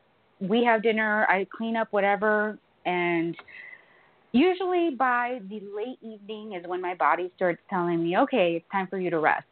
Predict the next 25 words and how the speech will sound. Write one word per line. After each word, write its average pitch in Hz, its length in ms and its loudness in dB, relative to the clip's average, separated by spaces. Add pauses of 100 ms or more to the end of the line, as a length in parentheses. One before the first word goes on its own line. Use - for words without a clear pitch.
'Cause 180 180 2
I 185 120 6
have 214 180 0
two 339 180 2
chronic 170 380 -2
diseases. 131 480 -10
I 147 140 2
have 147 300 -2 (100)
fibromyalgia 139 800 0
and 320 180 6
multiple 196 460 -2
sclerosis. 143 480 -2 (100)
So 320 260 4 (320)
there 349 140 4
are 339 180 2
limits 339 320 -2 (120)
to 339 100 -2
how 285 140 0
much 269 280 -8
I 226 120 -6
can 226 160 -12
do 190 240 -10
during 170 240 -8
the 214 100 -4
day. 170 300 -6